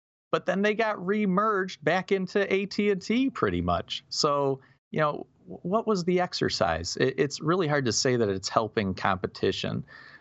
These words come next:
Um, but again, less mergers is what I would say is the biggest thing. Um, exposing some competitive advantages, you know, could be something that, you know, similar to what happened with Microsoft as well too.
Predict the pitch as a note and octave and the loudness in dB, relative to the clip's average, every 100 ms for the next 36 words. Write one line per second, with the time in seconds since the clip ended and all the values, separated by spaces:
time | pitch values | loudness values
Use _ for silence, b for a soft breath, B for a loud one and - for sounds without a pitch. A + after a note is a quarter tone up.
0 | B A2 G#2 G#2 G2+ A#2 - B2+ B2+ C#3 | B 0 2 0 -2 -6 -2 0 0 0
1 | C#3 C3 D3 E3 - C#3 C#3+ D3+ D3+ C#3 | 0 0 0 -2 -2 -2 0 0 0 -2
2 | A2 A2 G#2+ A2+ C3 C3 C#3+ C#3 C3+ C3+ | -2 0 2 2 0 -2 -2 -2 -2 -2
3 | C#3 C3+ - C#3+ C#3 D3 D3+ b b b | -2 -2 -4 -2 -2 -2 -8 b b b
4 | - G2 G2 F#2+ F#2 F#2 - _ - B2+ | -4 0 2 2 0 -6 -12 _ -4 -4
5 | - - C#3+ C#3+ D3 D3+ D3 C#3 C#3 C3 | -4 -4 -2 0 0 0 0 0 0 0
6 | C3+ A#2 - C3 C3 B2+ A2+ F#2+ A2 C3 | -2 0 0 2 2 2 0 0 0 2
7 | C#3 C3+ C#3+ C#3+ C#3+ C#3 - - C#3 B2 | 0 0 0 2 0 -4 -8 -4 0 0
8 | B2 - C3+ C3+ B2 C#3 C3+ C#3 C3+ B2+ | 0 -2 2 0 2 0 2 0 2 2
9 | A#2 B2 B2+ - A#2 A2+ - C3+ C3 B2+ | 2 0 -2 0 0 2 2 2 2 2
10 | A#2+ - A#2 A#2 A#2+ A#2 B2+ A#2 G#2+ A2+ | 0 0 0 2 2 0 0 0 0 0
11 | A2 C3 A#2 A#2+ A#2+ B2 G#2 A2+ G#2+ G2+ | 0 0 0 0 0 -2 -2 2 0 0
12 | - A#2+ C#3 | 0 2 0